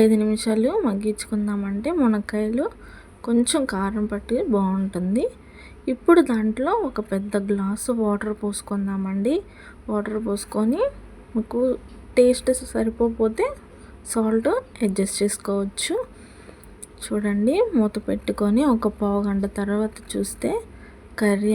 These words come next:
అయితే రెడీ అయిపోయిందండి. మునక్కాయ కూడా తునగలేదు,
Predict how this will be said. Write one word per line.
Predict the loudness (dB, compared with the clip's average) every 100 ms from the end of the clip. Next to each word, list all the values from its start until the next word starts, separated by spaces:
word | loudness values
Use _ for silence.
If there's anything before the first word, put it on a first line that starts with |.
| 2
అయితే | 0 0 0 0 -4 -10 -20 -20 -20 -20 -6 -2
రెడీ | 0 2 2
అయిపోయిందండి. | 0 -2 0 0 0 0 0 0 -6 -16 -18 -18 -10
మునక్కాయ | -2 0 0 0 0 2
కూడా | 2 2 0 2
తునగలేదు, | 2 4 4 4 4